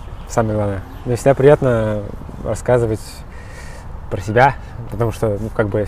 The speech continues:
пусть не прозвучит, не прозвучало высокопарно, потому что, ну, всегда приятно, когда тобой интересуются, интересно рассказывать, когда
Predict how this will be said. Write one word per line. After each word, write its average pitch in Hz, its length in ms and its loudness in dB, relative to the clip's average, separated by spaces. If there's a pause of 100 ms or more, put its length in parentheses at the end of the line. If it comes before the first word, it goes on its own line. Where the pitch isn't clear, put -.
(120)
пусть 110 160 -8
не 107 60 -4
прозвучит, 110 420 -2 (240)
не 120 60 -2
прозвучало 110 520 0
высокопарно, 110 640 4 (280)
потому 117 260 2
что, 117 160 -2
ну, 110 340 0 (480)
всегда 160 200 4
приятно, 120 280 6
когда 104 180 0
тобой 107 160 0
интересуются, 101 840 0
интересно 98 720 -2 (200)
рассказывать, 113 760 0
когда 92 400 -2